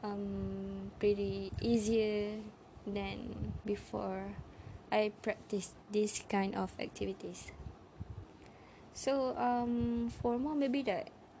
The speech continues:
maybe, like, you can jot down the lyrics that you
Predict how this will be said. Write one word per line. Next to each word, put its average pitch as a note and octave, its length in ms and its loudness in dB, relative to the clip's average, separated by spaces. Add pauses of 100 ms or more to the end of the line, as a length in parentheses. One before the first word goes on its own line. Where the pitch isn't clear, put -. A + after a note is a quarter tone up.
(100)
maybe, A#3 240 2
like, F#3+ 240 4
you G#3+ 100 4
can F#3 540 4
jot - 260 8
down F#3+ 160 2
the F#3+ 80 2
lyrics F#3+ 480 2
that - 220 -2
you F3 680 2